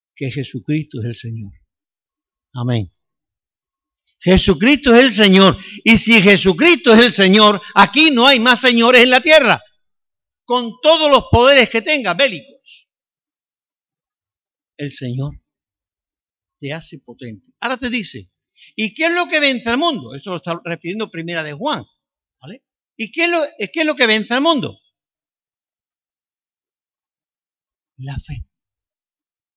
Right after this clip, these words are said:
Lo que puede vencer al mundo es la fe. Nadie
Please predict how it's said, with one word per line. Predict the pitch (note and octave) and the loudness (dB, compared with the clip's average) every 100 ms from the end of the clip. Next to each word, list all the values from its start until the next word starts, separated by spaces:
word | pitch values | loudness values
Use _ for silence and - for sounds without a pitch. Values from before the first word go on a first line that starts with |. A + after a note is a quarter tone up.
| _ _ | _ _
Lo | D#3+ G#3 A#3+ | 2 4 4
que | A3 G#3 | 2 -2
puede | - E4 G4 E4 | 0 2 2 2
vencer | C4 G#3 C4+ C4 | 2 0 0 0
al | G#3 | 0
mundo | A#3 A#3 C#3+ F3 _ _ _ G3+ | -2 -4 -6 -6 _ _ _ -8
es | - B3+ | 0 0
la | C#4 D4+ | 2 0
fe. | C#4 F4 E4 - _ _ _ _ _ _ _ _ | 2 2 2 0 _ _ _ _ _ _ _ _
Nadie | G3 A#3+ E4 F4+ A3+ G#3 C#4 | 0 2 4 2 2 0 0